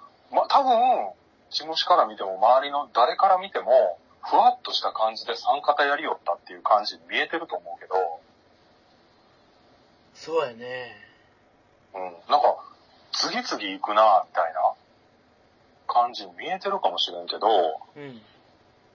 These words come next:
Speaker 1: もう、すごい、いろいろな恐怖感を持ってやってるから。
Speaker 2: うーん。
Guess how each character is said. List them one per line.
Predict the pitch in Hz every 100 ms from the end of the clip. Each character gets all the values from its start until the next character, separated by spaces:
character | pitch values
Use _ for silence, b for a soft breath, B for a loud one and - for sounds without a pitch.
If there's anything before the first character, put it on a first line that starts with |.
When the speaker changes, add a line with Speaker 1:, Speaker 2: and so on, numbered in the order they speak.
| _
Speaker 1:
も | 113 139 156 151 - _ _ _ _ _ _ _ _ _ _ _ _ _ _ _ _ _
う、 | -
す | - 262
ご | 269 262
い、 | 277 - _ _ _ _ _
い | -
ろ | 143 175
い |
ろ | 202 196
な | -
恐 | - 120
怖 | 120
感 | -
を | 98 87 98
持 | 107
っ |
て | _ 95 95 87 82 _ _ 107
や |
っ | 104 -
て | -
る | -
か | - 110
ら。 | 101 - - - -
Speaker 2:
う |
ー | 131 147 160 170 170 175 175 175 175
ん。 | 170